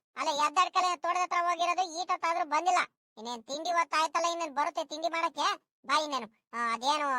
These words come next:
ಆ, ಕೆಲ್ಸ ಮಾಡ್ಕೊಂಡು ಹೋಗುವಂತೆ ಬಾರ್ಲ ಪಾಪ. ಬೇಜಾರ್ ಮಾಡ್ಕೋಬೇಡ ಕಣಪ್ಪ ಹಿಂಗ್ ಕೇಳ್ದೆ ಅಂತವ್. ಜಗಪ್ಪ, ಬೇಜಾರ್ ಮಾಡ್ಕೋಬೇಡ, ಬಾರಪ್ಪ ಕುತ್ಕಪ್ಪ. ಆ, ಟೀ ಕಾಸ್ಕೊಂಡ್ ಬರ್ತೀನಿ,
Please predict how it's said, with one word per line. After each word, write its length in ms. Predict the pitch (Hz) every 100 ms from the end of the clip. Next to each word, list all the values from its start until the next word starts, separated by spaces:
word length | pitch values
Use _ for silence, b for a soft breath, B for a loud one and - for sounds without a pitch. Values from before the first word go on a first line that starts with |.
| 233 208 - _ 220
ಆ, 40 |
ಕೆಲ್ಸ 260 | 226 254 302
ಮಾಡ್ಕೊಂಡು 360 | 262 247 269 254
ಹೋಗುವಂತೆ 380 | 262 247 247 240
ಬಾರ್ಲ 240 | 233 262
ಪಾಪ. 200 | 254 240 240
ಬೇಜಾರ್ 320 | 233 294 311
ಮಾಡ್ಕೋಬೇಡ 360 | 311 320 302 311
ಕಣಪ್ಪ 240 | 302 294 302
ಹಿಂಗ್ 200 | 285 269
ಕೇಳ್ದೆ 280 | 302 302 302
ಅಂತವ್. 360 | 294 294 302 - _ -
ಜಗಪ್ಪ, 260 | 254 311 - 294 _ -
ಬೇಜಾರ್ 260 | 240 294 311
ಮಾಡ್ಕೋಬೇಡ, 360 | 302 294 277 269
ಬಾರಪ್ಪ 300 | 254 311 311 285
ಕುತ್ಕಪ್ಪ. 300 | 302 381 339 285 _ -
ಆ, 120 | 254
ಟೀ 200 | 247 359
ಕಾಸ್ಕೊಂಡ್ 380 | 370 359 381 370
ಬರ್ತೀನಿ, 400 | 370 359 359